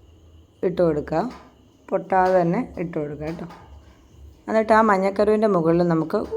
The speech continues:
കുറച്ച് ഉപ്പൊന്ന് വിതറി കൊടുക്കാം. കാര്യം നമ്മൾ ബാക്കിയുള്ള ബാറ്ററിൽ ഉപ്പിട്ടിട്ടുണ്ട്. മഞ്ഞക്കരുവിൻ്റെ മുകളിൽ കുറച്ചൊന്ന് ഉപ്പ് വിതറി ഇട്ട് കൊടുക്കുക. എന്നിട്ട് നമുക്കിത് അടച്ച്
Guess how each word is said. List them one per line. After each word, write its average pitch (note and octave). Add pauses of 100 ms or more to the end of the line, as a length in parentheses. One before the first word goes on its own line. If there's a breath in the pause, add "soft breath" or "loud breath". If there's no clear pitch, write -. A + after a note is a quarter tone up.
(160)
കുറച്ച് E3+
ഉപ്പൊന്ന് F3
വിതറി D#3+
കൊടുക്കാം. D#3+ (100)
കാര്യം E3+ (100)
നമ്മൾ F3+ (100)
ബാക്കിയുള്ള F#3 (100)
ബാറ്ററിൽ F3
ഉപ്പിട്ടിട്ടുണ്ട്. E3 (600 loud breath)
മഞ്ഞക്കരുവിൻ്റെ F3+
മുകളിൽ E3
കുറച്ചൊന്ന് F#3+
ഉപ്പ് - (460 loud breath)
വിതറി E3
ഇട്ട് -
കൊടുക്കുക. D#3
എന്നിട്ട് G3+
നമുക്കിത് F#3+ (460 loud breath)
അടച്ച് G#3+